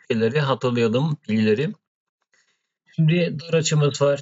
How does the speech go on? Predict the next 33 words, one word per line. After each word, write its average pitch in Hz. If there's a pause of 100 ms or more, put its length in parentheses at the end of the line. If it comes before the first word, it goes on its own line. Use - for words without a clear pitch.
dik -
açımız 127
var, 135
geniş 123
açı 127
var, 127
doğru 120
açı 131
var, 127
tam 123
açı 120
var. 123
Bunlar 123
neydi 120
bir 127
hatırlayalım 117
bakalım. 117 (1300)
Şimdi 151
dar 139
açı 151
neydi? 143
Ölçüsü 143 (120)
sıfırla 143
doksan 156
derece 120
arasındaki 113
açılara 131
biz 160
dar 156
açı 123
diyorduk, 110
değil 147
mi? 127